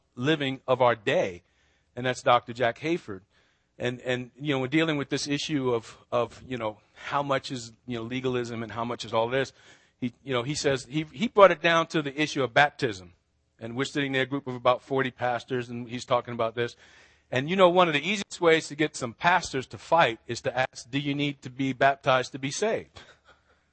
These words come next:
I mean, you know, you'll, you'll see, you wanna see Pat try it sometimes.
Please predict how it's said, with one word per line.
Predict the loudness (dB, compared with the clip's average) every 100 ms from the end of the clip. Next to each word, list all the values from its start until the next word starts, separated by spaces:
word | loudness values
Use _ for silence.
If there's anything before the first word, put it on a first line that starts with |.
| _ _ _ _ _ _ _ _ _ _ _ _ -2
I | 2
mean, | 2 0 _ -4
you | 0
know, | 2
you'll, | 2 0 0
you'll | -2
see, | 0 -4 -4
you | 6
wanna | 6 6
see | -2
Pat | 2 2 4
try | 6 8
it | 6
sometimes. | 2 -2 0 -2 -2 -8 -20